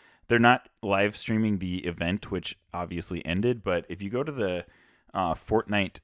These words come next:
Twitter page, they're live streaming the black hole. Like, they live streamed the event, and then they've been live streaming the black hole since the event, which was, like, six hours ago now. Six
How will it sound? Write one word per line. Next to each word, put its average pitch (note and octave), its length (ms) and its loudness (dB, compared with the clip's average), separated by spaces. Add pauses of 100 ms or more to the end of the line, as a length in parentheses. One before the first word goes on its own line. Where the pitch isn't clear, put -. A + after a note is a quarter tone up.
Twitter G#2+ 320 -2
page, D3 360 -2
they're G#2+ 220 4
live E2+ 420 -2
streaming A2+ 720 -2 (440)
the G2 100 4
black F#2+ 360 0
hole. E2+ 380 0 (640)
Like, F2+ 360 2
they G2+ 200 4
live F#2+ 340 2
streamed C3+ 480 0 (100)
the A2 240 4
event, F#2+ 540 0 (420)
and A2 160 2
then G#2+ 140 6
they've G#2+ 180 6
been G#2+ 160 2
live F#2 320 2
streaming A2 400 2
the F#2+ 100 2
black F#2 340 0
hole F#2+ 360 4
since - 400 0
the G2+ 100 2
event, E2+ 260 2
which E2+ 160 -2
was, F2+ 160 -2
like, E2+ 200 -4
six - 600 -4
hours E2+ 400 -2
ago D2+ 240 -6
now. A#1+ 300 -8
Six - 460 -4